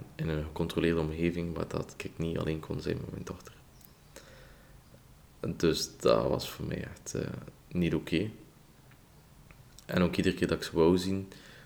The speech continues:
dan kon dat niet, of dan moet er iets aangepast worden, of dan, ja, het is niet het juiste moment, had ik het moeten een ander moment doen. Het was echt, eh, van de hak op de tak eigenlijk met mijn gevoelens spelen, en ik kon ook geen papa zijn op die manier.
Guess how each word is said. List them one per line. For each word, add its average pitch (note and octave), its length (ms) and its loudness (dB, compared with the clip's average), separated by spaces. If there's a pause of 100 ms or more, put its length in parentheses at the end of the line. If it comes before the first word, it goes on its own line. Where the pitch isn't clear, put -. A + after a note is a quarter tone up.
(120)
dan - 160 -6
kon F2 220 4
dat E2+ 140 2
niet, E2+ 240 -2
of D#2 100 2
dan D#2 120 2
moet D2+ 160 -4
er - 60 -8
iets - 180 -4
aangepast - 540 -2
worden, E2+ 260 -4
of - 100 -8
dan, D#2 260 -2 (400)
ja, - 140 -8
het - 160 -8
is E2 100 -6
niet E2+ 200 -2
het D#2+ 100 0
juiste - 300 -6
moment, F2 500 -2
had D#2+ 160 -6
ik - 80 -16
het - 80 -16
moeten - 220 -6
een F2 80 -4
ander F#2+ 200 0
moment F2+ 480 -2
doen. F2 180 -6 (400)
Het - 100 -14
was D#2 80 -2
echt, F2 260 2
eh, E2 200 10
van F2 140 4
de E2 60 4
hak F#2+ 160 0
op F#2+ 80 4
de F#2 100 6
tak F#2 200 6
eigenlijk F2 260 2 (100)
met E2 80 0
mijn F#2+ 180 6
gevoelens G2+ 400 0
spelen, G2 420 2
en E2 300 2
ik - 100 -8
kon F#2+ 160 4
ook F#2 120 0
geen D#2+ 140 -2
papa E2+ 280 2
zijn - 160 -2
op - 100 -6
die - 100 -6
manier. - 320 -4